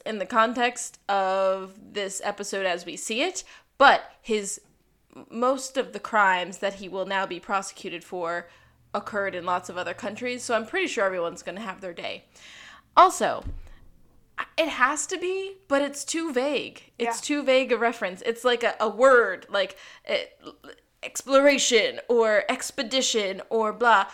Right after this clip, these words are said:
Speaker 1: colon, a place. And I'm just like, it's, it's like the name of a thing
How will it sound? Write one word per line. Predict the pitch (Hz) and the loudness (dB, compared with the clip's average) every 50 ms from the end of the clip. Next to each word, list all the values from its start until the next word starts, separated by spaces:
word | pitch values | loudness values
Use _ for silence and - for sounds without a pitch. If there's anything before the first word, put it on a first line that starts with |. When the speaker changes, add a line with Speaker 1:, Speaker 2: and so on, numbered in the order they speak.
| - _ _ | -18 _ _
Speaker 1:
colon, | - - 240 226 226 220 214 214 202 196 - - | -2 2 2 2 4 2 2 0 -2 -4 -4 -4
a | 208 | -4
place. | 208 - 226 214 180 170 170 - - - | -4 -2 -4 -4 -4 -4 -8 -6 -4 -2
And | 226 233 | -2 -2
I'm | 240 254 | -4 -6
just | 247 247 - | -10 -10 -8
like, | 269 254 247 247 - _ _ _ _ _ _ _ - - - - - _ | -6 -6 -8 -8 -14 _ _ _ _ _ _ _ -20 -20 -20 -20 -8 _
it's, | - - - - - _ _ | -8 -8 -8 -18 -20 _ _
it's | 247 254 254 - | -2 -2 0 2
like | 277 269 254 262 - - - | 2 2 2 2 -4 0 2
the | 254 240 | 4 4
name | 226 233 233 233 226 226 233 247 254 254 | 4 2 -2 0 2 2 2 2 0 -2
of | - - - 226 220 214 | 0 4 4 4 4 4
a | 214 202 196 | 2 0 0
thing | 202 - - 214 214 214 214 226 | -2 -6 -6 -4 -4 -2 -4 -6